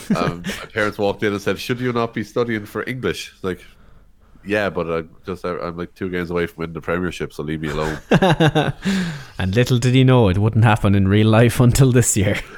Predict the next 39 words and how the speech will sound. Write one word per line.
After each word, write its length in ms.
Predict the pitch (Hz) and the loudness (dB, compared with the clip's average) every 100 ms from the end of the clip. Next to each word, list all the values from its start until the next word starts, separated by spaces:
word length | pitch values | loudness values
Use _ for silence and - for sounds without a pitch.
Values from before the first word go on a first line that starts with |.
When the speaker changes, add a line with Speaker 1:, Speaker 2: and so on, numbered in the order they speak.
| - | -8
Speaker 1:
Yep. 400 | 143 123 131 - | 0 2 0 -2
To 1400 | - 226 208 214 190 - - - - - - - - - 120 | -2 -2 -4 -10 -10 -14 -18 -20 -18 -12 -12 -12 -14 -12 -8
be 40 | |
fair, 460 | - 139 101 104 110 | 0 2 4 4 4
Speaker 2:
Um, 60 | 107 | 2
Speaker 1:
it, 180 | 107 | 0
it 120 | - 113 | -2 0
does 200 | 113 113 | 0 -2
kill 160 | 120 107 | -4 -2
my 120 | 104 | -4
parents 600 | 104 95 98 90 - - | -2 -4 -4 -10 -18 -12
to, 400 | - 90 76 98 - | -6 -6 -6 -10 -8
that 120 | 101 | -6
when 140 | 90 90 | -6 -4
they 80 | 90 | -4
realise 380 | 90 87 85 | -4 -4 -4
where 140 | 90 85 | -2 -2
I'm 140 | 85 | -2
working 360 | 85 85 85 76 | -2 -4 -4 -6
now. 260 | 76 78 78 - - - | -4 -4 -8 -18 -20 -10
And 100 | 82 | -4
they 140 | 110 | -2
Speaker 2:
Yeah. 160 | 101 92 | 0 0
Speaker 1:
think 140 | 82 | -2
back 100 | - | -4
to 100 | 95 | -8
all 160 | 78 87 | -4 -2
those 220 | 90 87 | -2 -2
days 280 | 90 87 85 | 0 -2 -2
and 80 | 92 | -4
they're 160 | 90 | -2
like, 220 | 90 - _ - - _ _ _ _ - | -2 -6 _ -18 -18 _ _ _ _ -6
"All 120 | - | 0
those 160 | 151 127 | 0 2
nights 200 | 120 - | 0 0
we 100 | 107 | -2
shouted 380 | - 110 104 92 | 0 0 0 0
at 100 | 90 | -2
him 160 | 92 | -4